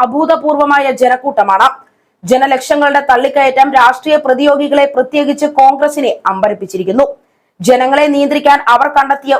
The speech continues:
ഉപായമാണ് ആളെ എണ്ണി നികുതി പിരിക്കുക എന്ന വിചിത്ര രീതി. ആളെ കുറച്ചു കാണിക്കാൻ ബി ജെ പി നിർബന്ധിതമാകുമെന്നാണ് കോൺഗ്രസ് കണക്കുകൂട്ടിയിരിക്കുന്നത്.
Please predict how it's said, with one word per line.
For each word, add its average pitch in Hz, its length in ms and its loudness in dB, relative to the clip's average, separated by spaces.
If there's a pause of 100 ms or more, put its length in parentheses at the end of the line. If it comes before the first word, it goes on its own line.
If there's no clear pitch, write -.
(100)
ഉപായമാണ് 262 560 2 (240)
ആളെ 311 180 4 (100)
എണ്ണി 294 160 2 (100)
നികുതി 262 280 -4
പിരിക്കുക 269 320 -2 (160)
എന്ന 254 120 -2 (120)
വിചിത്ര 208 280 -6 (120)
രീതി. 214 220 -4 (520)
ആളെ 262 220 4
കുറച്ചു 262 300 -2
കാണിക്കാൻ 269 300 0 (100)
ബി 247 160 -4
ജെ 277 140 2
പി 285 80 -2 (100)
നിർബന്ധിതമാകുമെന്നാണ് 262 1000 0 (120)
കോൺഗ്രസ് 247 460 -2
കണക്കുകൂട്ടിയിരിക്കുന്നത്. 190 880 -2